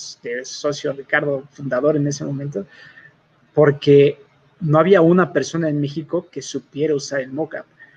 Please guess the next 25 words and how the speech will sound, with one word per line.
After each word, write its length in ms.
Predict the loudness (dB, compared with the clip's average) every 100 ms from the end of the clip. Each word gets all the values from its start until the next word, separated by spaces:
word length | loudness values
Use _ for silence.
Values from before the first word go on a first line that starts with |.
| _ _ _
De 100 | -18
hecho, 280 | -4 -4 -2
cuando 280 | 0 0 -2
se 240 | -2 2
vende, 480 | 4 4 4 2 0 -10
se, 360 | -8 -6 -4 -6
es 140 | -2
Motion 340 | 0 0 -2
Analysis, 480 | -2 0 -2 -2 -6
el 100 | -6
que 80 | -6
nosotros 340 | -12 -14 -18
tenemos, 480 | -12 -6 -4 -4 -10 _ -20 _ _
mandan 480 | 0 2 2 2 2
a 40 |
alguien 300 | 2 2 0
a, 280 | -2 -4 -8 _ _ -20 -20 -20 -14
pues, 220 | -10 -4
a 200 | -2 -2
instruirnos 800 | -6 -6 2 2 4 0 -2 -4
y 40 |
capacitarnos 840 | -8 -8 -10 -10 _ -4 -2 -8 -10
en 60 |
ese 120 | -8
momento 480 | -8 -8 -12 -8 -8